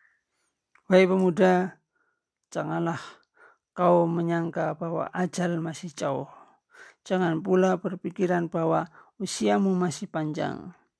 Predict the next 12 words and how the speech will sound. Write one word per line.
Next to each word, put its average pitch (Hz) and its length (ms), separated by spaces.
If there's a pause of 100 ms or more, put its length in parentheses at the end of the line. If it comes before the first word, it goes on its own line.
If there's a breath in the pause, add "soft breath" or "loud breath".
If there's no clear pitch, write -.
(520 loud breath)
Berapa 175 360
banyak 175 320
pemuda 160 440
yang 156 200
mendahului 160 560
orang 151 400
tua, 147 320 (880 soft breath)
renta, 156 480 (800 loud breath)
untuk 202 400
menghadap 175 480
Sang 156 240
Pencipta. 143 720